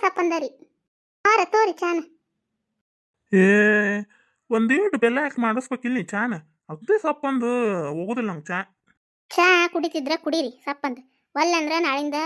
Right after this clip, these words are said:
Speaker 1: ಸಪ್ಪಂದು ಚಾ ಕುಡೋದಿಲ್ಲ. ಮುನ್ನೂರು, ನಾಲ್ಕುನೂರು ಶುಗರ್ ಲೆವೆಲ್.
Speaker 2: ಆಗ ನಾನ್ ಚಾ ಕುಡಿದ್ ಬಿಡ್ಸೇನ ಅಂತ ಕಾಯ್ತಿ ಬಿಡು ನೀನು.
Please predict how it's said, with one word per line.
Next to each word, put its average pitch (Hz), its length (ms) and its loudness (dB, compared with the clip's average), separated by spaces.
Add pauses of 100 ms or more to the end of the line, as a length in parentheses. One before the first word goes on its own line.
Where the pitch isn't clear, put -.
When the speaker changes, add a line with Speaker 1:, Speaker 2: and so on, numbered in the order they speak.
(200)
Speaker 1:
ಸಪ್ಪಂದು 302 320 -6
ಚಾ 359 140 -6
ಕುಡೋದಿಲ್ಲ. 339 340 -4 (440)
ಮುನ್ನೂರು, 349 360 0
ನಾಲ್ಕುನೂರು 320 320 -6
ಶುಗರ್ 311 640 -8
ಲೆವೆಲ್. 285 300 -4 (680)
Speaker 2:
ಆಗ 233 100 2
ನಾನ್ 240 180 4
ಚಾ 208 160 0
ಕುಡಿದ್ 208 240 2
ಬಿಡ್ಸೇನ 185 300 -2
ಅಂತ 196 280 0
ಕಾಯ್ತಿ 180 240 -2
ಬಿಡು 160 140 -6
ನೀನು. 147 340 -12